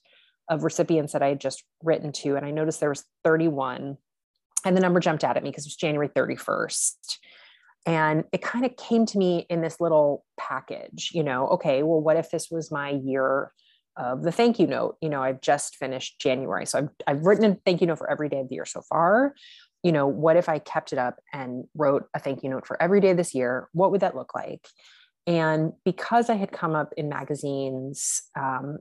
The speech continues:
I sort of thought in this editorial way where I knew that if I wanted to do something like that,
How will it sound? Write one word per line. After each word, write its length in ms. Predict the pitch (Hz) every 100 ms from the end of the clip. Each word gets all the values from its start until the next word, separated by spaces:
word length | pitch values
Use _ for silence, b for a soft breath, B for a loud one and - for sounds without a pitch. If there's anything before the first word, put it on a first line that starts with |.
| _
I 160 | 165 151
sort 240 | 143 170
of 80 | 147
thought 440 | - - 151 147 -
in 80 | 151
this 180 | 147 -
editorial 720 | 147 143 - 139 131 127 - -
way 480 | 156 151 143 131 156
where 500 | 151 143 139 143 b b b b _ -
I 580 | 156 151 151 151 151 - -
knew 260 | 196 220 220
that 120 | 196
if 100 | 175
I 60 |
wanted 300 | 160 151 143
to 100 | 139
do 120 | 143 147
something 340 | - 139 139
like 160 | 135 131
that, 300 | 131 127